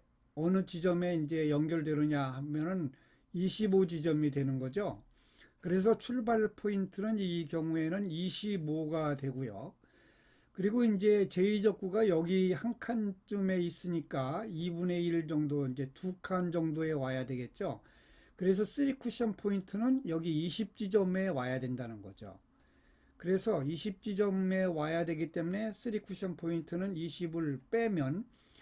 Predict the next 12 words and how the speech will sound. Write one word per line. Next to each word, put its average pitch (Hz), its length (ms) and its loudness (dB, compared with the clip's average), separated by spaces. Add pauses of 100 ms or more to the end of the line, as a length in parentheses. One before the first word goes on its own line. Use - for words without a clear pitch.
(260)
오가 175 440 4
됩니다. 127 460 -4
그래서 170 380 -2
일 170 200 -2
쿠션 190 380 -2
지점에 170 580 0 (540)
이 175 220 0
오 180 420 6
정도를 202 640 6
치면은, 147 800 0 (840)
여기가 170 460 2
오죠. 156 600 0